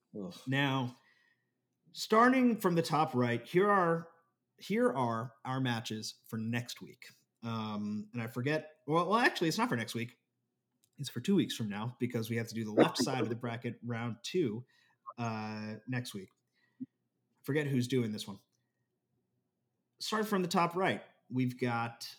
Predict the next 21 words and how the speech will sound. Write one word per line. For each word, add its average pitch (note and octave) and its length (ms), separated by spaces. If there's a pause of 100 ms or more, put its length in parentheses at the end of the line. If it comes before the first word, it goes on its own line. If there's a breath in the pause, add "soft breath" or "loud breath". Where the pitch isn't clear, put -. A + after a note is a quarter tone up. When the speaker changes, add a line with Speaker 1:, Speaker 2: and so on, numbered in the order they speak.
(220)
Speaker 2:
uh, A2+ 340
Spring D#3+ 340
Awakening D3+ 640
versus B2 320
Hairspray. G#2+ 540 (1700)
Uh, A#2+ 280
Guys D3 400
and F#3 100
Dolls C#3 540 (160)
versus A#2+ 800 (100)
Gypsy B2+ 380
two C3 120
thousand A#2+ 320
three, G#2 220
Bernadette G3+ 480
Peters. G2 420 (1120)
Waitress C#3+ 720 (100)
versus A#2+ 600 (140)
Opening C#3+ 400
twenty C3+ 260
twelve. - 440